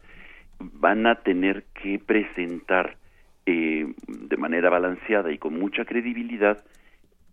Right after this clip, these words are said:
una situación que sucede sobre todo de violaciones, eh, graves a los derechos humanos. Estas son,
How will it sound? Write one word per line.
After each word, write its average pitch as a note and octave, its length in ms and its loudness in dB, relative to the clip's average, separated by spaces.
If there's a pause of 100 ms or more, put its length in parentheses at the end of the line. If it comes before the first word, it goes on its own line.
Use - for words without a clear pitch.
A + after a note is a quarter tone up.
(140)
una A#2+ 580 4
situación G#2 800 -4 (400)
que A2 120 2
sucede F#2 680 2 (280)
sobre F#2 260 2
todo F2+ 580 -2
de E2+ 100 2
violaciones, E2+ 580 0 (280)
eh, E2+ 180 0
graves E2 460 2 (260)
a - 80 -4
los E2 200 -2
derechos C#2+ 460 -8
humanos. - 300 -10 (1300)
Estas C#3+ 300 2
son, C3+ 220 2